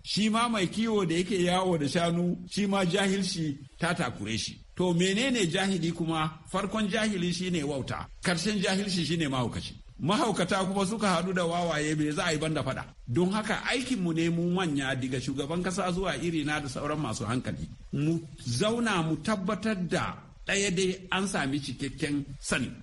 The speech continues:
Sanin menene? Sanin darajan kasan nan da muke noma a kai. Me kasan nan yake bukata? Yana bukatan abu uku. Da farko dai a haɗa kasan nan da ruwa, shine ban ruwa. Ya dawo hekta ɗaya za a yi amfani da shi sau biyu.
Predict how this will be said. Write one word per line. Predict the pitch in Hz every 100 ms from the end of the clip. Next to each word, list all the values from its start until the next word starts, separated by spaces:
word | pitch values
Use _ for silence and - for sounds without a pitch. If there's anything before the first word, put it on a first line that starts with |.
| -
Sanin | - 233 247 214 175
menene? | 165 165 190 202 156 - -
Sanin | - 208 226 190 147 120
darajan | 185 190 180 151 123
kasan | - - 165
nan | 160 147 120
da | 110
muke | 139 135 107
noma | 104 120 123 123 -
a | -
kai. | - 98 - -
Me | - 143 180
kasan | 175 190 190 214
nan | 214 165
yake | 170 160 165
bukata? | 127 123 151 156 143 120
Yana | 165 185
bukatan | - 127 143 147 151 131 -
abu | 90 87 120
uku. | - 85 - - -
Da | 131 147
farko | 143 196 196 196
dai | 180 202 196
a | 151
haɗa | - 165 175
kasan | 160 151 165
nan | 170 135
da | 117
ruwa, | 117 131 123
shine | 120 170 160 117
ban | 117
ruwa. | 117 123 101 - - -
Ya | 127 147
dawo | 170 185 190 190 185
hekta | 170 208 220 - 160
ɗaya | 165 175
za | 170 190
a | 165
yi | 170
amfani | 147 135 135 147 175
da | 135
shi | 139 156 160
sau | - 135 98
biyu. | 95 107 104